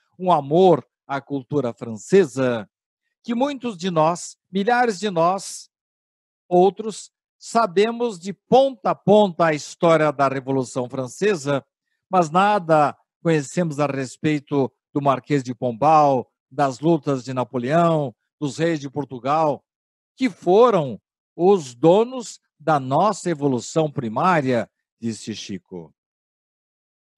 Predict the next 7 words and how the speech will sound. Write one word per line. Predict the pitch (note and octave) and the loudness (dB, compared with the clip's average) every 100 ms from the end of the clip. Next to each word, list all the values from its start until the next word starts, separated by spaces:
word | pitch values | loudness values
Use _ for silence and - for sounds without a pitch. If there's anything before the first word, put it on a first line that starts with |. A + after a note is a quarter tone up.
| _ _ _ _ - | _ _ _ _ 0
"Nós | D#3+ G3+ A3+ G#3 | 6 8 8 6
nos | E3+ D#3 | 0 -2
reportamos | D3 C#3+ C#3+ B2 - D#3 C#3+ A#2+ | -2 0 0 0 0 -2 -2 -10
muito | G#2 D#3 D#3 | -6 -6 -4
mais | B2+ C3 A#2+ | -2 -2 -2
à | A#2 | -6
França | G#2 - D#3 D3+ - B2 G#2+ | -6 -2 0 0 -4 -6 -6